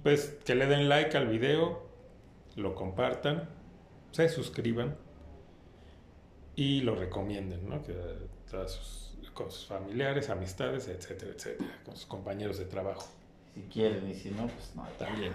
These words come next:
Speaker 2: no, la chingada, pues también no es a huevo, ¿no?
Speaker 1: <laughs>
Speaker 2: Pero bueno, eso ya es de cada quien.
Speaker 1: Ya es a, ya es a gusto personal.
Speaker 2: <laughs> Esa es mi opinión, ¿no?
Speaker 1: Eh, pues el gusto es siempre de haber compartido contigo.
Speaker 2: Bueno, pues un placer y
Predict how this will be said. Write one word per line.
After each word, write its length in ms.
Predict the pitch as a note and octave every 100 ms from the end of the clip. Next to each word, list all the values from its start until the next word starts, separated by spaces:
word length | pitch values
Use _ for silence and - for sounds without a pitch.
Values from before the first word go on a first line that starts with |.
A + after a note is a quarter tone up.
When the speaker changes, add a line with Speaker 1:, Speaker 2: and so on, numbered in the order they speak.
| F3+
Speaker 2:
no, 160 | F3+ -
la 180 | F#3 D#3+
chingada, 580 | - E3 - F3 - -
pues 260 | D3 - F3
también 320 | G2 F#2+ G#2
no 60 | G2+
es 120 | F#2
a 100 | F#2+
huevo, 420 | F#2+ A#2 A#2+ G#2 G2+
¿no? 60 |
Speaker 1:
<laughs> 800 | F#2 C#3 - C#3 - C#3+ - -
Speaker 2:
Pero 160 | - G#2+
bueno, 180 | G#2+ G#2+ -
eso 220 | A2+ G#2+ G#2
ya 160 | G2
es 220 | G2 - - -
de 80 | -
cada 240 | - -
quien. 160 | - - -
Speaker 1:
Ya 140 | B2+
es 100 | G2+
a, 220 | A2+ A2+ A#2+
ya 100 | B2+
es 100 | B2
a 60 |
gusto 380 | A2 A#2+ - -
personal. 680 | G#2+ F#2 A#2 G2+ G2+ G#2 -
Speaker 2:
<laughs> 40 | -
Esa 180 | - B2
es 60 |
mi 80 | A#2+
opinión, 480 | G#2 G2 F2 E2 F#2
¿no? 240 | D#3 B3 - - -
Speaker 1:
Eh, 100 | - -
pues 120 | D#3
el 60 | D3+
gusto 220 | D3+ E3+
es 80 | D#3
siempre 300 | D#3+ D3+ D#3+
de 40 | C3+
haber 180 | C3+
compartido 520 | - B2 G#2 - B2 A#2
contigo. 400 | G2+ - A#2 G#2+
Speaker 2:
Bueno, 200 | B2 E3
pues 160 | C3+ G#2+
un 100 | A#2+
placer 440 | - A2 A#2 A#2+ C3+
y 140 | G2